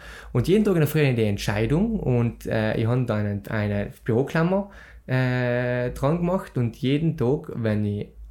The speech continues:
äh, die Routine da alles durchziehe, dann gehe ich einen Schritt in Richtung Person, die ich sein möchte und ziehe das einen, eine Stufe nach rechts. Sollte es mal sein, oder was ist jetzt an, an das gut im Griff, aber früher gewesen, dass es effektiv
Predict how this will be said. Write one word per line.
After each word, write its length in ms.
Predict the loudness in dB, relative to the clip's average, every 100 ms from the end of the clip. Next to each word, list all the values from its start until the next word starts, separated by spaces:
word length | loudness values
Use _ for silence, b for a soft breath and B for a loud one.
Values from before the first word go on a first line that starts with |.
| -8
äh, 220 | -4 -4 -2
die 140 | 0 0
Routine 340 | 0 -2 0
da 80 | -2
alles 160 | -2
durchziehe, 520 | -2 -2 0 2 2 0 B B -2
dann 140 | 2
gehe 200 | 2 0
ich 80 | 0
einen 340 | 0 2 2
Schritt 440 | 0 -2 -2 -4 -16 B B B
in 120 | 2
Richtung 600 | 2 0 0 0 0 -4 -12 -6
Person, 360 | -4 0 0 2
die 60 |
ich 100 | 0
sein 240 | 0 0 0
möchte 240 | 0 -2
und 160 | -6 -2
ziehe 240 | -2 0
das 260 | 0 -2 0
einen, 460 | 0 2 0 0
eine 300 | 0 0 0
Stufe 320 | -2 -4 -2
nach 160 | -2 -2
rechts. 480 | -4 -6 -12 -16 -16 B B B B B B
Sollte 360 | 0 0 2
es 180 | 0 0
mal 180 | 0 0
sein, 480 | 0 2 2 2 2
oder 200 | 2 0
was 140 | -2
ist 40 | -4
jetzt 220 | -6 -8
an, 380 | -4 -4 -2 0
an 140 | 2
das 200 | 2 0
gut 220 | 0 2
im 80 | 2
Griff, 200 | 2 2
aber 140 | 0
früher 260 | 2 2 2
gewesen, 380 | 2 0 0 0
dass 260 | -2 -4
es 100 | -4 -2
effektiv 600 | -2 -4 -2 0 0